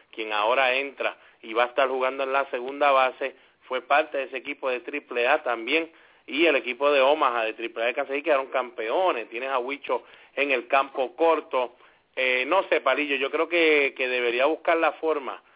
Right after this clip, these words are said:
eh, Carlos Baelga, porque vimos cómo lució Jeffrey Domínguez, luego que fue cesanteado y recogido por el equipo allá, batió a, a diestra y siniestra, parecía otro pelotero, pero Palillo es eso.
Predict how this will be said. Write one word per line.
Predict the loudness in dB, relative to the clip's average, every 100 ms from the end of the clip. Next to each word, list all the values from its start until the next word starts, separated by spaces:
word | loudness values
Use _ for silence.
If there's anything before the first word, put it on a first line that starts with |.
| _ _
eh, | -12 -10 -8
Carlos | -2 0 2
Baelga, | 4 4 4 2 -4
porque | -4 -10
vimos | -8 -8 -8
cómo | -8 -4 -4
lució | -4 -4 -2 -2
Jeffrey | -2 -6 -2
Domínguez, | -2 -2 -4 -6 -12 -18 -20 -20 -8
luego | 2 4 4 2
que | -2
fue | -4
cesanteado | -4 -4 -6 -6 -8 -2 -2 -2 -8 -8 -20 -12 0
y | 0 0 -10 -6
recogido | 0 4 2 2 0 0 0 -2 -4 _ -20 _
por | 2 2
el | 0
equipo | 0 -2 0 0
allá, | 0 2 0 0
batió | -4 -4 -2 2 2 0 _ _ _ _
a, | -4 -2 -2
a | -2
diestra | -4 -2 -2 -2
y | -6
siniestra, | -10 -10 -4 -4 -4 -8
parecía | -6 -6 -4 -2
otro | 0 0 2
pelotero, | 2 2 2 0
pero | 0 0
Palillo | -2 -2 -4
es | -4 -6
eso. | -10